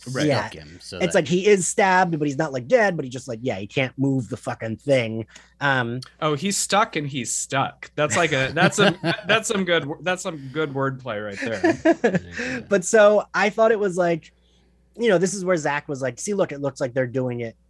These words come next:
Speaker 2: like, they're new to the killing," because I, the, the dude that's, like, baghead dude, is kind of, like, examining the screwdriver, looking at the dad, slowly stabbing the dad up the chin,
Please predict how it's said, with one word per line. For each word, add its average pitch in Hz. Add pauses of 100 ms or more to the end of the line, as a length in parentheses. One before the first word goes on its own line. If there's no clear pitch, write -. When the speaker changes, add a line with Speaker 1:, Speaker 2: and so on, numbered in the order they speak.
(140)
Speaker 2:
like, 107
they're 113
new 123
to 120
the 117
killing," 180
because 135 (300)
I, 123
the, 131
the 131
dude 143
that's, 135
like, 120
baghead 117 (300)
dude, 110 (480)
is 139
kind 143
of, 135
like, 135
examining 131
the 175
screwdriver, 110
looking 131
at 151
the 202
dad, 185
slowly 156
stabbing 123
the 120
dad 110
up 135
the 180
chin, 247